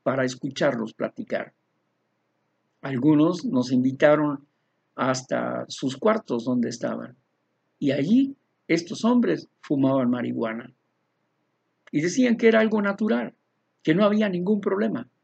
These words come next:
porque era algo, algo natural. Y un joven se enganchó con ellos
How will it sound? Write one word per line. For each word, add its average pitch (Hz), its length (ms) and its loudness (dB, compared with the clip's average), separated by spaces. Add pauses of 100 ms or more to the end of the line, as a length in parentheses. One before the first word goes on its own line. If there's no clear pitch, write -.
porque - 260 0
era 156 100 0
algo, 131 440 -2
algo 143 240 0
natural. 127 480 -4 (1900)
Y 160 140 2
un 247 100 8
joven 180 440 2
se - 120 -4
enganchó 131 400 -2
con 117 200 -2
ellos 113 460 -6